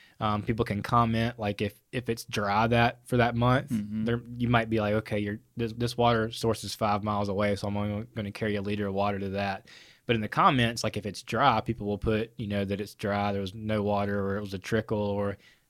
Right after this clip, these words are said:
Speaker 1: there's water, but it's just pulled up and you gotta scoop it.
Speaker 2: Mm.
Speaker 1: So people kinda help each other out with that, you know, with that app.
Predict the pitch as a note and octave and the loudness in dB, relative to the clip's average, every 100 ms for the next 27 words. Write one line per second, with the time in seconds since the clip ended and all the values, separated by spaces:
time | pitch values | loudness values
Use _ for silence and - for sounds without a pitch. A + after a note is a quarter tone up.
0 | - A2 G2+ G#2+ A2+ G#2+ G#2 G#2+ A2 A#2 | -6 -4 2 6 6 4 2 0 -2 -4
1 | G#2 - G#2+ G2+ G2+ G2+ G2+ G2 G2+ F#2+ | -6 -4 -2 2 0 0 -2 -2 -2 -2
2 | - G#2 G2+ G#2 G#2 - _ B2+ A#2+ G#2 | -6 -4 -4 -4 -8 -12 _ -6 -6 -6
3 | - B2 C#3 F3 D3 C#3+ C3 A2 A#2+ A#2+ | 2 2 4 2 2 4 6 6 6 4
4 | - A2 F#2+ G2+ G#2 G#2+ G2+ F#2 G2 F#2+ | 0 0 2 2 2 0 -4 -2 0 0
5 | A2+ - _ - A2+ G#2 G2 F#2+ - A#2+ | 0 -8 _ -6 -4 -2 -2 -2 -4 -2
6 | G#2+ G2+ G2+ G#2+ G2 - | 0 -2 -2 -2 -2 -4